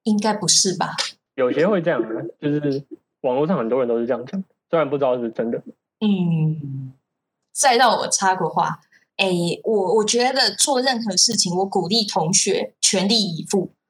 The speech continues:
Speaker 1: 不管备审，老师你碰到怎样的人，他看不看，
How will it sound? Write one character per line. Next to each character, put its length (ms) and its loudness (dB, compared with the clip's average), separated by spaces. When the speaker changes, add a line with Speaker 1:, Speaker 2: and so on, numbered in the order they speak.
Speaker 1:
不 100 -6
管 500 -2
备 160 0
审， 380 -2
老 260 2
师 220 2
你 140 0
碰 200 2
到 160 2
怎 160 -2
样 120 2
的 100 0
人， 260 -4
他 160 0
看 200 0
不 80 -4
看， 300 -2